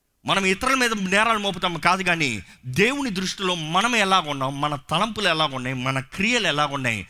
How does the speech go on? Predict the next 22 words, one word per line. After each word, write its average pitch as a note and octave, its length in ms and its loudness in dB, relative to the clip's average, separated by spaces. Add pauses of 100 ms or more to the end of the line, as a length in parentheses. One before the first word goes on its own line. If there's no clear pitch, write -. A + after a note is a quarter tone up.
(220)
దేవుడు F3 280 0
పరీక్షిస్తాడండి. C#3 760 -4 (1300)
దేవుడు G3 280 2
అంటాడు, D#3+ 280 0 (420)
గిద్యోను F3 320 0
కూరుకున్న F#3 320 -2
తర్వాత D#3 260 -2
గిద్యోనుతో D#3 400 -4
మాట్లాడతాడు D3+ 540 0
దేవుడు, B2 340 -2 (280)
"నేను E3 180 0
నీ D#3+ 80 0
తోడున్నాను, E3 540 -2 (580)
నేను C3 260 -2
తోడున్నాను, C#3+ 440 -2 (680)
శత్రువుకి G#3 380 0
నీకు E3+ 180 0
జయమిస్తాను." D#3 580 0 (840)
అనుకుని D4+ 320 0
చూడండి, E3+ 480 2 (340)
గిద్యోను A3+ 340 2
వెళ్ళి F#3 580 2